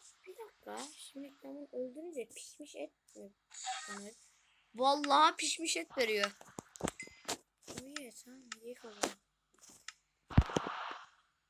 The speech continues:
Evet, buradaymış. Görüyor musunuz atımızı?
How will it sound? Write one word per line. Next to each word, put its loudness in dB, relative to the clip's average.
Evet, 4
buradaymış. 0
Görüyor 2
musunuz -18
atımızı? -18